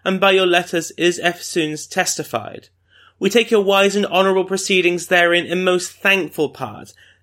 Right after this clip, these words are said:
as it is done in respect of God and his truth, and continuing your conformity, you shall find us a perfect friend,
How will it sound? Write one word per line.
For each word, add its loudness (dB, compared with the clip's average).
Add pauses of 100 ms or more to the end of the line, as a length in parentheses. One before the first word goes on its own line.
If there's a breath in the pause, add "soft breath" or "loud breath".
as -2
it -4
is 0
done 0
in -2
respect 0
of -10
God 4
and 0
his -2
truth, 0 (420 soft breath)
and 0
continuing 2
your 4
conformity, 0 (180 loud breath)
you -16
shall 4
find 2
us -2
a 0
perfect -2
friend, -4